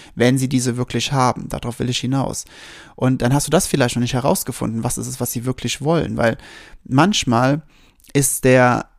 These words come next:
ist der Bewusstseinszustand von den Menschen schon da, dass sie nicht mehr durch das Problem angetrieben werden, eine Entscheidung zu treffen, sondern sie werden durch die mögliche Lösung angetrieben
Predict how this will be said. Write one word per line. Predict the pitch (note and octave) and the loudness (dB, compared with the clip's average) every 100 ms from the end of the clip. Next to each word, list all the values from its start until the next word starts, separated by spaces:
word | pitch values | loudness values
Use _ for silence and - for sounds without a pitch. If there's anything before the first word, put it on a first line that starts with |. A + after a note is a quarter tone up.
| _ | _
ist | - - | -4 0
der | A#2+ | 0
Bewusstseinszustand | A#2 A#2+ E3 A#3 - A2 A2+ - B2+ - B2 | -2 0 0 0 0 -2 -2 -4 -4 -2 -4
von | - | -2
den | A#2+ A#2 | -2 0
Menschen | A#2+ B2 C3 | -2 -2 -6
schon | - B2 | -4 0
da, | A#2+ B2+ | 2 4
dass | C3 - | 2 2
sie | C#3 C3+ - - - | 2 -2 -4 -20 -8
nicht | - D#3+ - | -2 0 0
mehr | C#3 C3 | 0 2
durch | C#3 - | 0 0
das | - A3 | -2 -4
Problem | - - - B2+ D3 G3 D3 G2+ B2+ _ _ - | -8 -10 -6 0 2 4 2 0 -8 _ _ -4
angetrieben | B2 B2+ B2 - A#2 A2+ | 0 2 0 -4 -6 -4
werden, | G#2 F#2+ A#2+ | 2 2 2
eine | A2+ | -2
Entscheidung | A2 A#2+ A#2+ A#2+ A#2 | -4 -2 -2 -2 -6
zu | A#2 | -6
treffen, | A#2 A#2 B2 | -6 -2 -2
sondern | B2+ B2+ | 0 -2
sie | B2 A#2 | -2 0
werden | A#2 B2+ C3 - - - | 0 0 -6 -16 -20 -8
durch | - A#2 - | -4 -2 -2
die | B2 B2 | -4 -2
mögliche | B2+ A#2+ - - B2+ | -2 -2 -2 -2 -2
Lösung | C3 G3 A3 A#2+ - | 2 2 4 0 -2
angetrieben | A2+ A2+ - A2+ G2 A2 | -4 -4 -6 -8 -8 -10